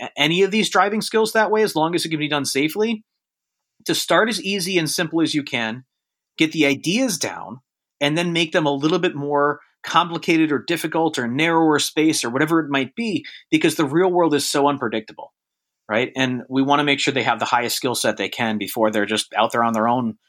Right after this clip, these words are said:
you know, for good. All right, so i-, it's really simple to get out of the parking space. You do the reverse order of how you got in. So I would encourage you, first, you get back in that vehicle, uh, after you've checked, you know, your distance off the curb, your distance between the car in front of you and behind you.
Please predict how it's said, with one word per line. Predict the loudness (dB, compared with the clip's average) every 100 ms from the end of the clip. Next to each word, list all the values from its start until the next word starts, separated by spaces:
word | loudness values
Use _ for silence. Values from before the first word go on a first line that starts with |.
| _ -6
you |
know, | -4
for | -2 -2
good. | 2 2 0 -6 _ _ _ _ _ _ _ _ -20 -20 _ -4
All | -2
right, | 0
so | -2 -2
i-, | -6 -4
it's | -4 -2
really | 0 0 0
simple | -2 -2 -2
to |
get | 0 4
out | 4 4
of |
the | -2
parking | -6 -6 -10
space. | -8 -6 -6 -10 _ _
You | -4
do | -2
the | 2
reverse | 2 4 2 2
order | 2 2
of |
how | 2
you | 0 2
got | 2 2
in. | -2 -6 _ _ _ -20 -16
So | -2 2
I |
would | 4
encourage | 2 2 0 0
you, | -4 -2
first, | 2 2 2 -4
you | -4
get | -2
back | 2 2 2
in |
that | -2 -2
vehicle, | -2 0 -2 -4 -8 _ _ _
uh, | 0 2 4
after | 2 0
you've | -4 -2
checked, | 0 0 -2 -6
you |
know, | -4 -2
your | -2
distance | -2 -2 -2 -2
off | 0 0 -2
the |
curb, | 0 2 4 4
your | 4
distance | 2 -2 -6 -12
between | -12 -8 -8
the | -2
car | -2
in | -2
front | -6 -6
of |
you | -6
and | -6
behind | -6 -4 -6 -4
you. | -2 -4